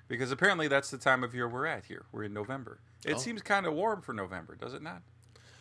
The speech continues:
Speaker 2: You know, I didn't take the temperature. Uh, everybody seems to be wearing long sleeves, so.
Speaker 1: Yep,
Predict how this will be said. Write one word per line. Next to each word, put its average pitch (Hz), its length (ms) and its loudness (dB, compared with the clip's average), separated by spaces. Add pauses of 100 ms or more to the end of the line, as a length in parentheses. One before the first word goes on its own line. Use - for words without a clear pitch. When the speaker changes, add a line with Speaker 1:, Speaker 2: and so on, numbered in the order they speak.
(180)
Speaker 2:
You 151 160 2
know, 165 160 6
I 135 180 6
didn't 147 220 0
take 151 200 0
the 139 80 -4
temperature. 135 640 -4
Uh, 117 40 -6
everybody 113 600 -2
seems 110 300 -4
to - 80 -12
be 107 80 -2
wearing 101 300 0
long 95 220 0
sleeves, 101 440 -2
so. 107 380 -2 (420)
Speaker 1:
Yep, 123 220 0